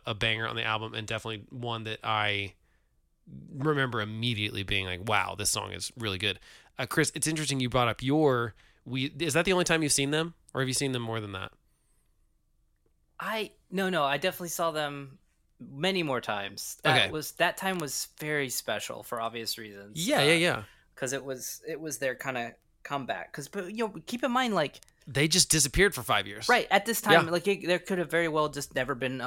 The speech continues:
Speaker 2: Weezer album again. I
Speaker 1: Yeah.
Speaker 2: mean, it was, it was very interesting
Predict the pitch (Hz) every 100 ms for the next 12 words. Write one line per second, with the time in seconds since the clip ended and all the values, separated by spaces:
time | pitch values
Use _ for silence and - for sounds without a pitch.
0 | 123 131 120 117 113 113 117 113 117 151
1 | 117 131 120 - - 143 147 123 - 127
2 | 123 131 - 120 - 120 113